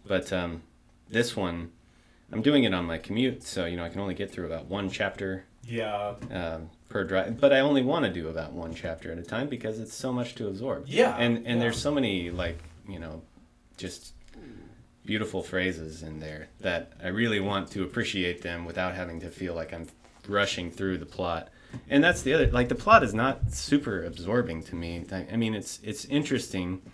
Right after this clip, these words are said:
Speaker 1: but I, I did, you know, Silas Marner,
Speaker 2: Mm-hmm.
Speaker 1: George Eliot as well, a few years ago,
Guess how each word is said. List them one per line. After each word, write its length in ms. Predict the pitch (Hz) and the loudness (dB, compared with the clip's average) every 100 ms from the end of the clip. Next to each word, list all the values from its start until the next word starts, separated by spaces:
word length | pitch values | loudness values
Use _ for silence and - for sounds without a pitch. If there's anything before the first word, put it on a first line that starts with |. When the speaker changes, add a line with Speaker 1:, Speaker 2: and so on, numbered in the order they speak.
| - - 101 | -20 -14 -2
Speaker 1:
but 320 | 101 95 - - _ - - | 0 0 -4 -20 _ -14 -4
I, 180 | 98 95 | -2 -2
I 100 | 104 | -2
did, 240 | 107 92 - - - - | -2 -4 -8 -20 -20 -10
you 100 | 101 | -6
know, 280 | 87 82 - - - - | -6 -6 -10 -14 -20 -18
Silas 380 | - 107 92 - | -6 -2 -2 0
Marner, 400 | 104 101 87 - - - | 0 2 0 -6 -16 -14
Speaker 2:
Mm-hmm. 200 | 139 135 151 - | -8 -8 -8 -12
Speaker 1:
George 320 | 104 98 85 | -8 -4 -4
Eliot 420 | 85 82 80 73 - - - | -6 -8 -8 -12 -14 -20 -12
as 120 | 90 - | -10 -4
well, 360 | 90 87 85 - - - - | -2 -2 -6 -16 -20 -20 -14
a 60 | - | -8
few 160 | 101 98 | -2 2
years 240 | 101 95 | 2 2
ago, 320 | 90 87 87 | -2 -2 -4